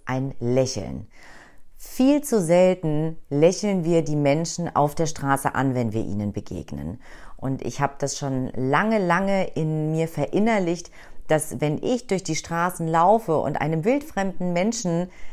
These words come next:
ja begegne und er mir entgegenläuft, dann lächle ich ihn einfach an oder sage einfach mal ein Hallo, auch wenn man diesenjenigen nicht kennt. Sehr, sehr oft ist es noch so, dass die Menschen zurückgucken und sich denken, „Ha, was will die denn jetzt bitteschön?“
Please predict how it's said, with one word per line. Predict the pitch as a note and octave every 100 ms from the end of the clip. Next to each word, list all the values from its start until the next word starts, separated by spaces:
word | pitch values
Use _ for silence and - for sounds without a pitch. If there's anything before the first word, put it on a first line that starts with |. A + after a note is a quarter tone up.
| -
ja | F3 E3
begegne | E3+ C#3+ F#3+ A#3+ A#3 F3
und | D3+
er | - E3
mir | E3+
entgegenläuft, | D3+ - A3 G#3+ E3+ D3 D#3 -
dann | B3 B3
lächle | A#3+ A3+
ich | - F3
ihn | G3+ D#3+
einfach | D#3 F3 F3
an | D#3+ F3 A#2+ G#2+ - - - -
oder | - D3+ D#3+ D#3+ D#3+ D3
sage | D3 D#3 E3+ F3
einfach | C3+ D3+ F3+ E3+
mal | F3+ E3+
ein | F#3+ G3+ A#3
Hallo, | F4+ G#3 - - -
auch | - D3+ D#3+
wenn | G#3
man | G#3
diesenjenigen | E3 E3+ F3 D3+ E3 D#3+ E3
nicht | D#3+ -
kennt. | D#3 C3 G#2+ - - - - - -
Sehr, | F#3+ G3
sehr | F3+ -
oft | - - -
ist | G3+ G3+
es | F#3+
noch | G#3 F3+
so, | - G3+ B3+ C4
dass | F#3 F3
die | - F3+
Menschen | F3 F3+ G3 G3 F#3
zurückgucken | - E3+ A3 - G#3+ F#3
und | E3
sich | E3 E3
denken, | F3 E3+ F3 E3+ E3+
„Ha, | D#3 F#3+ C#4+
was | E3+ F3 D#3+
will | D3+
die | D3 A#3
denn | E3+ C3+
jetzt | B2+ -
bitteschön?“ | - B2 - C3 D3